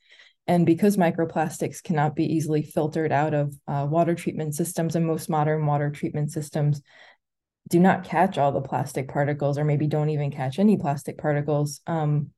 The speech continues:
th-, again, this is an issue that we're just starting to understand, and many of the antiquated,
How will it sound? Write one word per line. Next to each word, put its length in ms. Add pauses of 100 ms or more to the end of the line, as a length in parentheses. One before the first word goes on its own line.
th-, 120
again, 220
this 140
is 100
an 100
issue 340
that 220
we're 140
just 220
starting 260
to 100
understand, 600
and 300 (220)
many 380
of 140
the 100
antiquated, 800